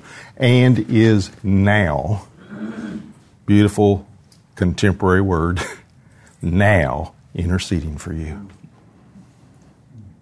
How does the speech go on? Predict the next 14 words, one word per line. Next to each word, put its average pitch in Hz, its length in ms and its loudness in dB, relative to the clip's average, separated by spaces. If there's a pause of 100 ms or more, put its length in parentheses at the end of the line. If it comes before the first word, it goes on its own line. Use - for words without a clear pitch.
(560)
How 143 100 0
many 160 100 4
of 135 80 0
our 127 120 4
people 117 300 0
have 95 300 -2
deeply 110 380 0
in 101 140 2
their 98 120 0
hearts - 540 -4 (720)
an 98 100 0
image 101 260 2
of 87 140 -4
Jesus 92 720 -2